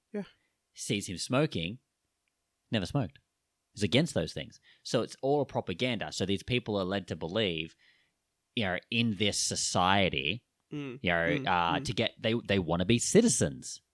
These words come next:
Speaker 2: not
Speaker 1: Yeah, that's,
Speaker 2: civilians.
Speaker 1: that's the
Speaker 2: You
Speaker 1: other
Speaker 2: know,
Speaker 1: thing.
Speaker 2: they wanna
Speaker 1: What's the
Speaker 2: join
Speaker 1: difference between a citizen and a civilian?
Speaker 2: Yeah.
Speaker 1: That's insane. That's insane to
Speaker 2: Citizens
Speaker 1: think
Speaker 2: get the
Speaker 1: about.
Speaker 2: right to vote,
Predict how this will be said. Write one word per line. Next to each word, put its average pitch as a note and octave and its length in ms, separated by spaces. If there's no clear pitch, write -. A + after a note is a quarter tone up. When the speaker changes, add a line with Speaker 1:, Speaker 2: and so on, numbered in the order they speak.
Speaker 2:
not F#2 100
Speaker 1:
Yeah, - 40
that's, - 100
Speaker 2:
civilians. E3 640
Speaker 1:
that's D#3 240
the D#3+ 80
Speaker 2:
You D3 80
Speaker 1:
other F3+ 100
Speaker 2:
know, G3+ 80
Speaker 1:
thing. C3+ 260
Speaker 2:
they A#2+ 120
wanna A2+ 220
Speaker 1:
What's G#2+ 100
the - 60
Speaker 2:
join A2+ 80
Speaker 1:
difference D3+ 280
between D3+ 240
a C3+ 80
citizen D3+ 480
and C3 140
a - 20
civilian? C#3 540
Speaker 2:
Yeah. G3 160
Speaker 1:
That's - 180
insane. F#3 680
That's F3 160
insane G#3 300
to D#3 60
Speaker 2:
Citizens D#3 180
Speaker 1:
think - 80
Speaker 2:
get C#3+ 140
the B2+ 80
Speaker 1:
about. G#2+ 80
Speaker 2:
right A#2 200
to G#2+ 80
vote, F2 360